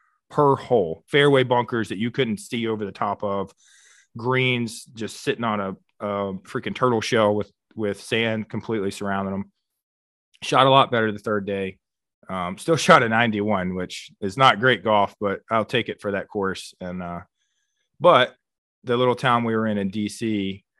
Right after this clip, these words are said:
um, is really nice. Like, we walked down, like, probably a quarter mile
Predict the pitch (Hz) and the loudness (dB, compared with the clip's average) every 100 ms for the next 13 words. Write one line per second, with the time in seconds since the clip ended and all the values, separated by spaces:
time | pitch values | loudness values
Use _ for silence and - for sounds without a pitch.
0 | - 92 90 87 85 90 _ - 98 143 | -14 -10 -6 -6 -8 -12 _ -14 -6 0
1 | 131 117 113 104 95 104 101 107 98 95 | 2 2 0 -2 -8 -6 -6 -4 -4 -4
2 | 104 98 95 95 - 92 90 143 131 101 | -6 -4 -6 -8 -10 -14 -8 -4 -2 -2
3 | 127 113 107 104 101 98 | -2 -2 0 0 -2 -4